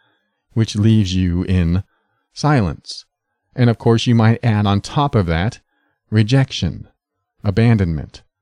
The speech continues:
"I'm being silent. Why aren't you coming to me? Why don't you feel bad for me?" Or, "Why don't you want to make me happy?" So now you're compounding how you already feel.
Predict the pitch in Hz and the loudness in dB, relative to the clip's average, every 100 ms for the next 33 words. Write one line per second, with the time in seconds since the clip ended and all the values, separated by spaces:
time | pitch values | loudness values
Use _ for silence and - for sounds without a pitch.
0 | _ _ _ - 143 151 147 135 - 156 | _ _ _ -2 0 2 0 0 -2 -2
1 | 160 98 101 117 143 143 135 - 143 160 | 0 0 0 0 0 0 -4 -2 0 2
2 | 127 - 85 64 95 _ _ _ _ _ | 0 -2 -6 -6 -12 _ _ _ _ _
3 | - 107 139 143 139 135 113 117 113 95 | -2 0 2 0 0 -2 -2 0 2 2
4 | 101 107 117 - 90 76 95 - _ _ | 0 2 0 -2 -4 -4 -8 -16 _ _
5 | _ - 104 104 92 _ _ _ _ - | _ -2 2 2 0 _ _ _ _ -20
6 | - 95 104 127 131 127 - 120 110 113 | -8 -2 0 2 2 0 0 0 0 2
7 | 127 113 110 107 104 85 107 - - 85 | 2 4 4 2 2 2 0 -2 -6 -12
8 | _ _ _ _ _ _ _ _ - 104 | _ _ _ _ _ _ _ _ -4 0
9 | 98 107 101 - - 92 - - 123 135 | 2 2 0 -2 -4 -2 -4 -2 2 4
10 | 143 95 80 85 113 _ _ _ - 101 | 2 2 0 -2 -4 _ _ _ -4 0
11 | 101 101 110 110 95 - 131 107 80 85 | 2 2 4 4 2 0 0 2 0 -4